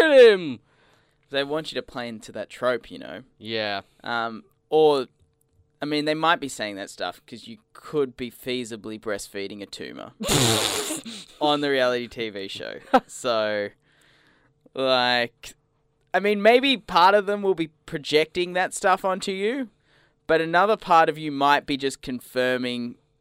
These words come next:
Speaker 2: weirdo-ness-dom to them. If that's a word. That's not a word. Weirdo-ness-dom.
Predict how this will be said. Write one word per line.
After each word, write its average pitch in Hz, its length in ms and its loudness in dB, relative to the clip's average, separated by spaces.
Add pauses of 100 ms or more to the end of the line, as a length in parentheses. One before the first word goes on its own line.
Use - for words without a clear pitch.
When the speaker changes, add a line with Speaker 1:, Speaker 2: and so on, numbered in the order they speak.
(880)
Speaker 2:
weirdo-ness-dom 107 1400 -4 (320)
to 113 120 -10
them. 92 220 -16 (280)
If - 220 -14
that's 165 200 0
a 131 80 0
word. 110 400 -4
That's 160 180 0
not 143 100 -2
a 107 40 -4
word. 101 340 -4 (280)
Weirdo-ness-dom. 135 960 0